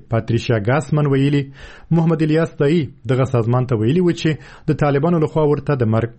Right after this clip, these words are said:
ګواښونه سوي وو. په هلمند کې د ازادي راډیو تکړه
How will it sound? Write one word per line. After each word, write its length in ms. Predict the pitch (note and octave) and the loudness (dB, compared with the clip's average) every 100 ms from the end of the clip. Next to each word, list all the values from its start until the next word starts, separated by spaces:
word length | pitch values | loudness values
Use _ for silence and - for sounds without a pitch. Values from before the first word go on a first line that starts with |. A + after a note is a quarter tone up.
| - | -2
ګواښونه 380 | A#2 A2 B2+ A#2 - | -2 0 -2 -2 0
سوي 200 | D#3 G#2+ | 0 2
وو. 100 | A2 B2+ - - - - - | 0 -2 -6 -20 -20 -20 -2
په 60 | E3 | 0
هلمند 280 | D#3+ D#3+ E3 | 2 0 0
کې 120 | D#3+ C3+ | -2 0
د 20 | C3 | 0
ازادي 260 | A#2 B2+ C#3 | 0 0 0
راډیو 220 | C3 C3+ C3 | 0 0 -2
تکړه 280 | A#2+ A#2+ | -2 0